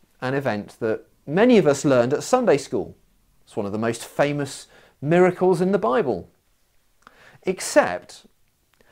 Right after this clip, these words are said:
the bit we all know, the bit where the friends are thrown into the fire and walk around with the angel unharmed, that bit isn't the point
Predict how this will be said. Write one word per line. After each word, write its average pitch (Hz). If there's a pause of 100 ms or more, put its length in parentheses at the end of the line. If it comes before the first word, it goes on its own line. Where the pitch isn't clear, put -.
(100)
the 202
bit -
we 220
all 180
know, 95 (680)
the 190
bit 247
where 202
the 170
friends 190
are 120
thrown 185
into 165
the 139
fire 156
and 120
walk 170
around 147
with 127
the 123
angel 160
unharmed, 120 (880)
that 214
bit 113 (260)
isn't 180
the 160
point 160